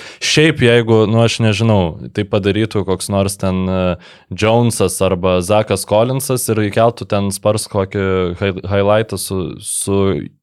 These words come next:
kitais krepšininkais, o ne Viktoru Wembanyama, man sunku patikėt, kad čia tas Holmgrenas taip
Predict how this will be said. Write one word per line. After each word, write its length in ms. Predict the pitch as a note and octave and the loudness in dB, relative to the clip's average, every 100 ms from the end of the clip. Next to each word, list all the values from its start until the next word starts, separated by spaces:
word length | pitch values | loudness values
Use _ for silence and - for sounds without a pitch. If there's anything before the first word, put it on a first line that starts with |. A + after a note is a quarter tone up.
| _ _ - | _ _ -4
kitais 380 | G#2 A#2+ G#2 | 0 2 0
krepšininkais, 640 | - F#2 G2+ A2+ G2+ G2 - | 0 0 0 -4 -2 -4 0
o 80 | G#2 | 2
ne 120 | G#2 | 2
Viktoru 360 | F#2+ G2+ G#2 G2 | 0 -2 0 0
Wembanyama, 580 | F#2+ F#2 F#2 F#2 A2+ G2+ - - - | 2 2 2 2 2 0 -4 -16 -2
man 140 | A#2 A2+ | 0 0
sunku 320 | - A2+ B2+ | 0 -2 0
patikėt, 400 | F#2+ F2+ G2 F#2+ | 0 -2 -2 -4
kad 120 | E2+ | -4
čia 120 | - | -6
tas 200 | F2 E2+ | -6 -6
Holmgrenas 600 | F#2+ F2+ E2+ E2 D2+ D#2 | -4 -2 -2 -4 -4 -8
taip 160 | - | -8